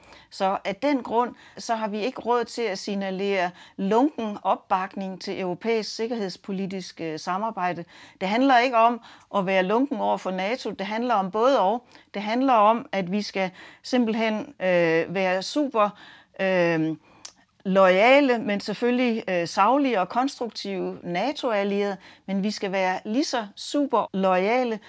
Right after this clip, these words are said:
men selvfølgelig saglige og konstruktive og i det hele taget professionelle <laughs> i, i vores tilgang til både E U og nato, fordi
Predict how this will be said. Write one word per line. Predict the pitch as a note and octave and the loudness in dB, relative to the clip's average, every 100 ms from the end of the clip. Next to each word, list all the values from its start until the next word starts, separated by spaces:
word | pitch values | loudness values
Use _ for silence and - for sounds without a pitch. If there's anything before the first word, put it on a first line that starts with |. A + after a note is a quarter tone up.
| - - | -20 -10
men | G3 A3 D4 | -2 2 2
selvfølgelig | C4 - G3 A3+ A#3+ C4 A#3+ - | 0 -6 -4 -2 0 0 -2 -10
saglige | - - G#3 B3+ C#4+ B3+ F3 | -8 -2 2 2 2 2 0
og | F3+ | -4
konstruktive | G#3+ B3 - A#3 - A3 G#3 F#3 F#3+ | -4 -6 -6 -10 -8 -6 -2 -4 -4
og | F3 E3 - - - - - _ | -6 -8 -10 -20 -20 -20 -20 _
i | G#3 | -2
det | G3 | 0
hele | A#3 | 0
taget | A#3+ A3 G3+ F#3+ - - - | 0 0 2 0 -4 -16 -6
professionelle | A#3 G#3 C4 D#4 A3 G3 F#3+ B3 - A3+ A#3+ - | -2 2 2 2 0 0 0 0 -2 -2 -2 -6
<laughs> | - - - | -16 -14 -8
i, | - A3 | -2 -2
i | - G#3+ | -2 -2
vores | G#3 G#3 | 0 -2
tilgang | - A#3+ C4+ A#3+ G#3 | -2 -4 -2 -2 -4
til | G#3+ | -8
både | G#3 A3 A#3 C4 | -4 0 2 0
E | B3 B3 | 0 -2
U | A#3 A3+ | -2 -2
og | G3 F#3+ | -4 -2
nato, | F#3+ B3 - A#3 - - - | -4 -4 -6 -10 -10 -20 -12
fordi | - F#3+ A#3+ A#3+ | -6 0 0 0